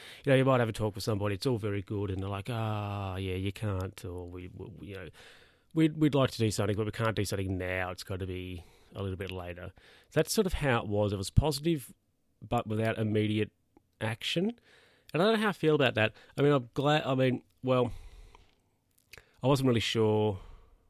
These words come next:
what I wanted out of it, I guess, or wha-, or what I was expecting. Um,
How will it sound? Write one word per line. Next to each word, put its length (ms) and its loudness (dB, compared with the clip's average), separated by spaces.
what 140 0
I 20 6
wanted 260 2
out 140 2
of 60 -4
it, 80 -8
I 60 -12
guess, 300 -10
or 60 -2
wha-, 180 -2
or 240 0
what 200 0
I 20 2
was 140 -2
expecting. 720 -6
Um, 440 2